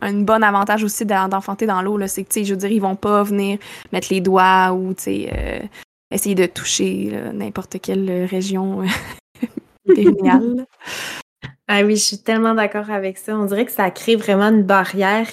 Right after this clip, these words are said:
Speaker 2: qui impose le consentement, je-, ou la
Speaker 1: Mm.
Speaker 2: demande, justement. On dirait qu'il faut que ça vienne de la personne elle-même qui enfante, de demander. Puis je me
Speaker 1: Mm-hmm.
Speaker 2: souviens, c'est drôle, moi, à mon dernier accouchement, justement,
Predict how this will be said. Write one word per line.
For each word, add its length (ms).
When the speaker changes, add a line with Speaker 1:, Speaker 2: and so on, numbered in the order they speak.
Speaker 2:
qui 320
impose 680
le 140
consentement, 640
je-, 160
ou 160
la 200
Speaker 1:
Mm. 80
Speaker 2:
demande, 420
justement. 400
On 60
dirait 180
qu'il 80
faut 120
que 60
ça 200
vienne 260
de 80
la 100
personne 460
elle-même 540
qui 240
enfante, 720
de 160
demander. 640
Puis 120
je 60
me 100
Speaker 1:
Mm-hmm. 40
Speaker 2:
souviens, 340
c'est 120
drôle, 240
moi, 400
à 120
mon 180
dernier 280
accouchement, 360
justement, 500